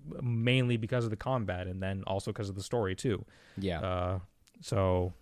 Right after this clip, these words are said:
Speaker 1: I guess for me, for those, but in terms of, I guess, uh, turn-based specifically for more J R P G standards, it would probably
Speaker 2: <laughs>
Speaker 1: be Shadow Hearts from the New World.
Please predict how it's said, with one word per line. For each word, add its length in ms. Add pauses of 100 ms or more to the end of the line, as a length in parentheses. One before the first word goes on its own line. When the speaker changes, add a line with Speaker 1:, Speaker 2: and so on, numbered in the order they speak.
(140)
Speaker 1:
I 60
guess 140
for 140
me, 280
for 160
those, 300
but 380 (300)
in 140
terms 300
of, 100
I 80
guess, 440
uh, 400 (680)
turn-based 420
specifically 720 (240)
for 140
more 220
J 240
R 80
P 120
G 160
standards, 540
it 60
would 100
probably 280
Speaker 2:
<laughs> 180
Speaker 1:
be 220 (300)
Shadow 320
Hearts 240
from 260
the 100
New 160
World. 580